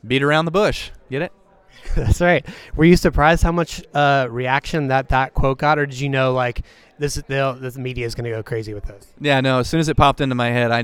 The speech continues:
Speaker 1: I knew it was gonna be pretty good. So, uh, I, you know, I put it out there. Plus, it's, it's that time of the year where you try to play mind, mind games with guys and things like that and whatever. And really, there's no mind games being played. It's truth. You know, it's just stating the, the facts.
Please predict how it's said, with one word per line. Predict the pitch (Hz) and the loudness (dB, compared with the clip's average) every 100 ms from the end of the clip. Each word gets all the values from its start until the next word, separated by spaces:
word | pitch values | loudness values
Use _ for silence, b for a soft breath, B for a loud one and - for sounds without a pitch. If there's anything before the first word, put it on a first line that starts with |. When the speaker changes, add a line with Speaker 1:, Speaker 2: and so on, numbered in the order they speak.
| 120 | -2
Speaker 1:
I | 123 | -2
knew | 131 | -2
it | 127 | -4
was | 110 | -4
gonna | 120 | -6
be | 110 | -6
pretty | 107 113 107 | -6 -6 -6
good. | 110 110 | -6 -6
So, | - 110 110 110 | -6 -4 -4 -2
uh, | 110 110 110 | -4 -4 -4
I, | 120 117 | -4 -2
you | 120 | -2
know, | |
I | 120 | 0
put | - 120 | 0 0
it | 110 | 0
out | 113 117 | -2 0
there. | 120 117 | -2 -2
Plus, | 123 120 - | -2 -4 -4
it's, | 113 - - b b b - | -12 -14 -20 b b b -6
it's | 135 | 0
that | 139 | 2
time | 147 135 | 2 2
of | 123 | 2
the | |
year | 123 127 | 2 2
where | 127 | 0
you | 120 | 2
try | 135 | 0
to | 123 | 2
play | 127 | 0
mind, | 123 123 123 120 123 - | 0 -2 -2 -4 -6 -8
mind | 135 139 135 | -2 0 2
games | 127 120 | 0 -2
with | 123 | -4
guys | 120 120 127 123 | 0 2 2 0
and | 117 | -4
things | 127 123 | -4 -2
like | 120 113 | -2 0
that | 120 123 117 | 2 2 0
and | |
whatever. | 117 117 120 131 | -2 -2 -2 -2
And | 123 117 | -4 -4
really, | 123 175 160 | 0 2 2
there's | 131 127 | 0 0
no | 147 | 0
mind | 143 165 165 | 2 2 0
games | 127 123 | -2 -2
being | 127 117 | -4 -2
played. | 127 143 | 0 0
It's | 127 | -2
truth. | - 160 175 - | -4 0 0 0
You | 127 | -4
know, | 131 | -4
it's | 135 | -4
just | 139 - - | -6 -8 -10
stating | - 143 143 | 0 0 0
the, | 123 117 | -4 -4
the | 120 | -2
facts. | 143 147 117 - | 0 0 -2 -16